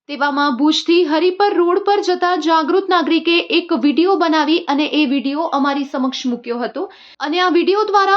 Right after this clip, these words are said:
અમે આપની સમક્ષ એક વાત મૂકવા માંગી રહ્યા છીએ કે હરિપર રસ્તા પર નવો રોડ બન્યો છે, પરંતુ આ નવા રોડની હાલત છેલ્લા એક મહિનાથી આવીને આવી જ રહી છે.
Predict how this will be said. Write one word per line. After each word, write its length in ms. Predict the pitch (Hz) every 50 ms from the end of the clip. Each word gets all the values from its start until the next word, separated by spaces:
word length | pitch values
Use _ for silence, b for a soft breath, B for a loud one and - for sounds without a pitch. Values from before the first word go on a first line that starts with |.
| 415
અમે 140 | 392 359 392
આપની 340 | 392 381 370 370 - 381 403
સમક્ષ 420 | - - 381 349 370 381 359 - 381
એક 180 | 359 349 359
વાત 380 | 359 294 311 302 339 330 - -
મૂકવા 340 | 349 349 - - 381 359 370
માંગી 340 | 359 359 339 320 294 320 349
રહ્યા 260 | 359 330 320 330 320
છીએ 400 | 320 - - 302 294 311 330 381
કે 200 | 370 - 381 349
હરિપર 680 | 285 - _ - 320 349 370 415 427 427 440 440 440 415
રસ્તા 340 | 381 370 349 - 415 403 403
પર 200 | 392 403 403 403 - - 277
નવો 340 | 277 311 330 339 392 415 415
રોડ 280 | 349 359 370 415 427 359
બન્યો 320 | 392 381 339 359 359 349
છે, 260 | 339 - - 359 370 392
પરંતુ 520 | 381 381 349 339 339 339 311 - 349 349
આ 220 | - - - 302
નવા 320 | 302 285 311 302 311 330 349
રોડની 480 | 359 302 311 311 330 392 381 427 415
હાલત 420 | 359 339 339 302 311 320 339 - 370
છેલ્લા 560 | 349 - - 320 320 302 302 330 339 - - -
એક 260 | 302 359 403 403 415
મહિનાથી 680 | 370 370 349 330 311 339 330 330 330 311 330 349 - _
આવીને 400 | - 294 294 269 285 311 302 339
આવી 260 | 339 311 294 254 294 247
જ 80 | 240
રહી 240 | 247 240 233 226 226
છે. 260 | 190 - 226 - -